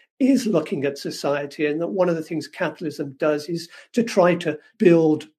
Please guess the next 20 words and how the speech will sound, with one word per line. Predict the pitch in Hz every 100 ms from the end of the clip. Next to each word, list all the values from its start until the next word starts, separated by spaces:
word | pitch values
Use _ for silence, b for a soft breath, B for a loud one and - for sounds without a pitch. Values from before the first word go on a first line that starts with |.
| _
a | 156
more | 151 147 156 156
equitable | 151 170 - - 139
society | - 139 160 143 147 143 175 170 B B
and | 175 175
to | 202
make | 190 214
sure | - 220 196
that | 151 -
people | 151 135 165
are | 151
not | 180 180
working | 151 135 147
long | 135 127 127
hours | 131 127 123
or | 143
that | 139 156
there's | 147 131
child | - 147 143
labor, | 127 139 139